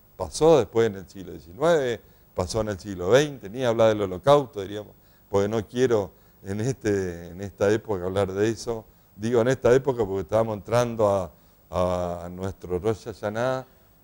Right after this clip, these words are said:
y estamos con el espíritu, diríamos, de decir, eh, de, de hablar de una buena vida, de pensar en una buena vida,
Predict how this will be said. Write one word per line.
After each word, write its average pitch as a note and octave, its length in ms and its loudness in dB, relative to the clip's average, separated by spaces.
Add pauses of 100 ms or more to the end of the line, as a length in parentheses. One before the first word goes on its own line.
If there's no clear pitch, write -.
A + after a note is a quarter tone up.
(160)
y F2 60 -16
estamos G#2 480 -4
con G2+ 180 -6
el F#2 140 -8
espíritu, F2+ 640 -8
diríamos, G2 520 -4
de E2+ 220 -12
decir, G#2+ 460 -6 (920)
eh, D#2 440 -18 (880)
de, E2 140 -16
de E2 100 -14
hablar F#2+ 340 -4
de A2+ 100 -6
una G2 200 -6
buena G#2+ 380 2
vida, A2 680 -2 (280)
de F#2 100 -6
pensar F#2+ 480 6
en G2 140 -6
una F#2+ 200 -8
buena A2 340 2
vida, A2 600 -6